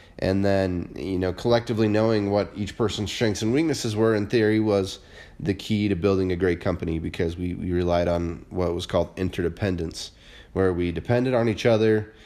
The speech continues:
to play to our strengths. And the people, you know, everyone's different. So if your strengths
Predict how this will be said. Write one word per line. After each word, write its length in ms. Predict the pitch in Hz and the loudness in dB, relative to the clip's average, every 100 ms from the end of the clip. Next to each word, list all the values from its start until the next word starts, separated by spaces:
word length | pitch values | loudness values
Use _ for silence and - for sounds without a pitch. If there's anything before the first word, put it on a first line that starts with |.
| - - - | -20 -14 -2
to 520 | 110 101 95 92 90 - - - - - - - - - - | 2 2 0 -2 -6 -16 -20 -20 -20 -20 -20 -20 -20 -14 2
play 160 | 120 | 4
to 100 | 107 | 4
our 100 | 104 | 2
strengths. 520 | 90 - 107 90 82 92 | 0 2 2 2 -2 -2
And 240 | 90 90 | 0 -2
the 60 | 85 | -2
people, 440 | 110 - 98 95 | -4 -2 0 0
you 80 | 92 | 0
know, 140 | 95 | 0
everyone's 360 | 87 98 92 92 | 0 -2 -2 -2
different. 380 | 110 123 117 - - - - - | -4 -2 -2 -4 -14 -20 -20 -10
So 340 | - 101 95 | 0 2 2
if 160 | 92 123 | 2 0
your 100 | 120 | 0
strengths 500 | - 117 110 107 | 2 2 2 0